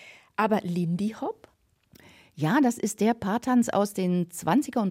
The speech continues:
Speaker 2: dreißiger Jahren, der zu Swingmusik getanzt wurde.
Speaker 1: Den man ja ganz viel in Berlin-Babylon jetzt, glaub ich, auch gesehen hat, ne? Lindy Hop, oder?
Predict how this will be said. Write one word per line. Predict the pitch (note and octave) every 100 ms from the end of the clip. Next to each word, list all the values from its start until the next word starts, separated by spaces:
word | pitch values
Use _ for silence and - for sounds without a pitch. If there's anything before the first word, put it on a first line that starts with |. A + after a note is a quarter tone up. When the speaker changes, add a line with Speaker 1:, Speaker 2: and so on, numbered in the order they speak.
| -
Speaker 2:
dreißiger | E3+ - A3
Jahren, | E3+ D#3 G#3+ A3+
der | F3+ G#3+
zu | - G#3 A3 A3+
Swingmusik | - - D#4 A#3+ C#3+ C#3
getanzt | - - D3 C3 -
wurde. | C3+ C3 B2+ C3+ -
Speaker 1:
Den | A#3
man | B3+
ja | B3+
ganz | A#3+ B3 D#4+
viel | - D4
in | C4+ B3
Berlin-Babylon | A#3 B3+ A#3+ C#4+ C#4 F#3+
jetzt, | F3+ F3
glaub | F#3 F3
ich, | E3+
auch | E3 -
gesehen | E3 E3+ E3 D#3+
hat, | -
ne? | A#3+ A4+ - -
Lindy | G#3+ G3+ F#3
Hop, | E3+ F3+ -
oder? | G3 C#4+